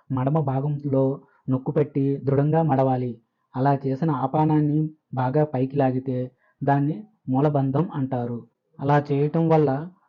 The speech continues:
మూత్రపురీషాలు నశిస్తాయి. అప్పుడు అపాన ప్రాణాలకి ఐక్యం కలుగుతుంది.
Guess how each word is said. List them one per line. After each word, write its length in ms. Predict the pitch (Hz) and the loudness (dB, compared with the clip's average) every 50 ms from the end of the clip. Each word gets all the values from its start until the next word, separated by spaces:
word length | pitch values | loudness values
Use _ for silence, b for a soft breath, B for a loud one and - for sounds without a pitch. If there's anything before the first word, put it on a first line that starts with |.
| _ - - | _ -6 -4
మూత్రపురీషాలు 1000 | 127 131 135 147 - - 170 165 170 165 160 170 170 160 165 170 165 160 170 | -2 0 -2 -2 -2 -2 -2 -2 0 0 2 2 2 2 0 0 0 0 0
నశిస్తాయి. 680 | 175 165 131 127 - 151 - - 147 135 127 127 127 120 - - | 0 -2 -2 -2 -2 -4 -4 -4 -6 -4 -2 -4 -4 -6 -6 -8
అప్పుడు 280 | 139 135 - 160 156 160 160 - _ - - | -8 -2 0 0 0 0 -2 -6 _ -12 -10
అపాన 480 | 123 - 151 156 160 160 160 156 156 - - - | -4 -2 0 2 2 2 0 0 -2 -4 -6 -4
ప్రాణాలకి 500 | 135 131 135 143 143 143 139 139 - 165 - | -4 -2 -2 -2 -4 -4 -6 -4 -6 -6 -4
ఐక్యం 320 | 135 135 135 - 160 160 | -4 -4 -4 -4 -4 -4
కలుగుతుంది. 640 | 156 147 135 131 135 131 - 127 127 127 123 117 117 | -2 -2 -2 -2 -2 -4 -4 -6 -4 -4 -6 -6 -8